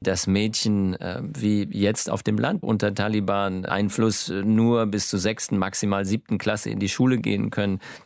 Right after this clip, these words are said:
weshalb auch viele Eltern mit ihren Kindern in die Städte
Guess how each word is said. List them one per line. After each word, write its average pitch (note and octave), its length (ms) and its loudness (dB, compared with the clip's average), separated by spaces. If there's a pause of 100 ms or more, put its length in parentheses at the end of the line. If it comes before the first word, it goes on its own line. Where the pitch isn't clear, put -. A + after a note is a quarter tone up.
(100)
weshalb A#2 540 0
auch G#2 120 0
viele G#2 300 2
Eltern G#2+ 560 0
mit G#2+ 240 2
ihren G#2 300 0
Kindern G2+ 340 0
in G2+ 180 -2
die G2 120 0
Städte A#2 460 0